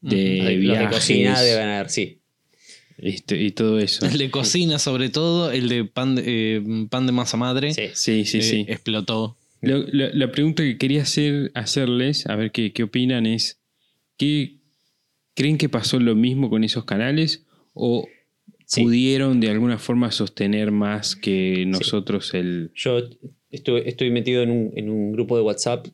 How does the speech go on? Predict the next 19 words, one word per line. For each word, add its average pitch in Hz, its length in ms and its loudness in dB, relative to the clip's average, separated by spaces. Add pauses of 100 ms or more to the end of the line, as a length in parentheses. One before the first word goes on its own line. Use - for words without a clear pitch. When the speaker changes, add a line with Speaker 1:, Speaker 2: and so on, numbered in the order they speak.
(340)
Speaker 3:
donde 101 280 -2
hay, 101 560 -2 (1200)
entre 101 160 -6
comillas, 95 480 -4
influencers 98 800 -4 (280)
de 95 760 -2 (680)
múltiples 110 640 0
industrias, 113 720 -2 (360)
desde 95 420 -2
jardinería 113 1000 0 (220)
a 101 240 -4
medio 101 200 0
ambiente, 110 680 2
cosas 104 240 -4
de 98 80 -4
comida, 104 760 0
de 92 140 0
viajes, 104 800 -2
de 92 540 -8